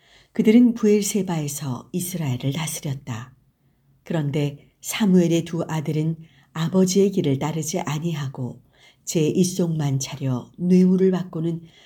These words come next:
법대로 다스리지 못하였다. 그러자 모든 이스라엘 장로들이 한 곳에 모여 라마로 사무엘을 찾아가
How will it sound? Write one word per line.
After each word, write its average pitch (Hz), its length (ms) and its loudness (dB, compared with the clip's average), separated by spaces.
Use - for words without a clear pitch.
법대로 196 460 -2
다스리지 175 580 -4
못하였다. 156 840 -6
그러자 185 360 2
모든 196 480 2
이스라엘 196 420 -4
장로들이 165 840 -4
한 175 320 -4
곳에 147 280 -4
모여 131 440 0
라마로 139 720 -2
사무엘을 190 640 -2
찾아가 151 640 -6